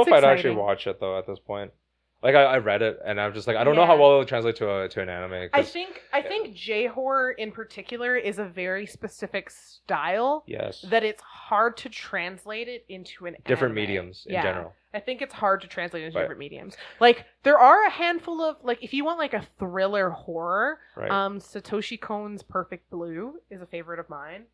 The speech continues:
Speaker 2: Mm-hmm.
Speaker 1: It's very spooky and eerie and very unsettling. Um,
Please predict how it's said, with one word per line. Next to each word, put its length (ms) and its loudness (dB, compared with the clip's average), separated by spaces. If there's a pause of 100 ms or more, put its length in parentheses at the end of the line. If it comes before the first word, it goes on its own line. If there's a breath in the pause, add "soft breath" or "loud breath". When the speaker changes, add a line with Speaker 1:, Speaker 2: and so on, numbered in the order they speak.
(120)
Speaker 2:
Mm-hmm. 280 -18
Speaker 1:
It's 140 -12
very 280 -2
spooky 600 -8
and 200 -10
eerie 500 -14
and 320 -12
very 280 -8
unsettling. 720 -12 (1400)
Um, 960 -6